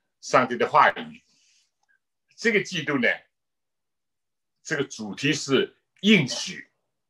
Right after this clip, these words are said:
上帝永远的约，跟我们立约的约。今天已经，我们要学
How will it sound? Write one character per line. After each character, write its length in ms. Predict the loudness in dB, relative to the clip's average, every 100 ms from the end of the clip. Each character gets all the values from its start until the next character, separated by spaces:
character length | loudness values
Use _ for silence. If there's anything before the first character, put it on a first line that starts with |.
| _ _ _ _ _ _ _ -14
上 360 | 0 2 2 0
帝 380 | 0 0 -6 _ _ _ _ _ 2
永 240 | 4 6
远 200 | 4 4
的 60 | 2
约， 340 | 2 6 4 4 _ _ _ _ _ _
跟 140 | -2 -2
我 100 | -2
们 140 | -4
立 160 | -4 0
约 160 | 0
的 80 | 0
约。 340 | 0 0 0 _ _ _ _ _ _ _ _ _ _ _ -8
今 180 | -4
天 160 | 0 0
已 60 | 0
经， 400 | -2 -2 -4 -14 _ _ _ _ _ _ _ -16
我 100 | -6
们 80 | 0
要 120 | 2
学 360 | 2 2 2